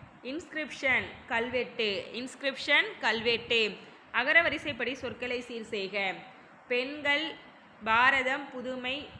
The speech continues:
பீலி, பேருந்து. இதுவும் வந்து பா வரிசை தான் கொடுத்துருக்காங்க.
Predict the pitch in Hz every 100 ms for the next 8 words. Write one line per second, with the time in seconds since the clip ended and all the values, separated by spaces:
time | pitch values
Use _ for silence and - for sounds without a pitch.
0 | - 240 247 262 254 285 262 240 233 240
1 | 226 190 - 247 285 277 240 277 233 214
2 | 240 240 240 214 233 226 202 214 208 208